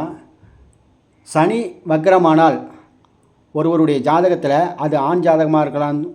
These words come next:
இல்ல பெண் ஜாதகமா இருக்கலாம், எந்த ஒரு ஜாதகரா இருந்தாலும் சரி, சனி வக்ரம் பெற்றுவிட்டால், இப்ப நான் சொல்லக்கூடிய பலன்கள் அவருடைய வாழ்க்கையில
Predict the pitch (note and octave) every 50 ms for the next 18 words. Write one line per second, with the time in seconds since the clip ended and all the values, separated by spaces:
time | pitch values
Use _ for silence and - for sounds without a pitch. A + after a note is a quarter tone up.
0 | - _ C#3+ C#3+ C#3 C#3+ D3+ D3 D#3 D#3 D3+ C#3+ C#3+ C3+ C#3 C3+ B2+ B2 A#2 B2
1 | A2+ A2+ A2+ A2+ - _ - - - _ - _ - A#2+ C#3+ D3+ F3+ F3+ G3+ G3
2 | F#3 F3 E3 D#3+ D#3 D3+ D3+ C#3+ C#3 C3 B2 D3 D3+ D#3 E3 D#3+ D3+ D3+ D3+ D3+
3 | D3+ D3 C#3+ D#3 E3 F3 D#3 D#3+ D3+ E3 G3+ B3 - - - _ _ _ _ -
4 | - C#3+ C#3+ D#3+ G3+ G#3+ G#3+ F3+ D#3+ D#3+ D#3 D#3+ F3+ F#3 F3 E3 D#3 - D3+ D3
5 | C#3+ C3 - D3+ D3 C#3+ C3 B2 - - - _ _ _ _ _ D3+ D#3 D#3 D#3
6 | D#3+ D3+ D3 C#3+ - D#3 E3 F#3 F#3 - E3+ F3 D#3 D3 C3+ - C3+ C#3 D#3 D#3+
7 | D#3+ D#3+ D#3+ D#3+ - C#3 C#3+ D3 D#3 D#3 D3 C#3+ C#3+ C3 B2 C3+ D#3+ F3+ E3+ F3
8 | F3+ E3+ D#3 D3+ E3+ G3+